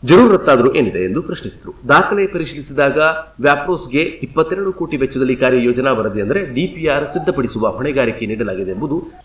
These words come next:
ತಿಳಿದು ಬಂದಿದೆ ಎಂದು ವಿವರಿಸಿದರು. ಸ್ಥಳೀಯ ಜಿಲ್ಲಾ ಉಸ್ತುವಾರಿ ಸಚಿವರು ಕೂಡ ವಿರೋಧ ವ್ಯಕ್ತಪಡಿಸಿದ್ದರೂ ಆಡಳಿತವು ಅದನ್ನ ಮನ್ನಣೆ ನೀಡದೆ ತೀವ್ರಗತಿಯಲ್ಲಿ ಕೆಲಸ ಮುಂದುವರಿಸುತ್ತಿರುವುದು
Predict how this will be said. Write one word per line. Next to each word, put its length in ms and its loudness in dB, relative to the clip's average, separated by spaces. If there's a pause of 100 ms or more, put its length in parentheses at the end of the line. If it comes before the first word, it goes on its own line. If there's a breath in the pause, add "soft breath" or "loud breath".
(120)
ತಿಳಿದು 240 2
ಬಂದಿದೆ 280 2
ಎಂದು 160 -2
ವಿವರಿಸಿದರು. 600 -12 (140)
ಸ್ಥಳೀಯ 340 4
ಜಿಲ್ಲಾ 240 4
ಉಸ್ತುವಾರಿ 420 0
ಸಚಿವರು 360 -8
ಕೂಡ 200 -6 (380)
ವಿರೋಧ 220 6
ವ್ಯಕ್ತಪಡಿಸಿದ್ದರೂ 960 -2 (220)
ಆಡಳಿತವು 540 4
ಅದನ್ನ 360 2
ಮನ್ನಣೆ 340 0
ನೀಡದೆ 440 -6 (120)
ತೀವ್ರಗತಿಯಲ್ಲಿ 720 4
ಕೆಲಸ 320 2
ಮುಂದುವರಿಸುತ್ತಿರುವುದು 1160 -4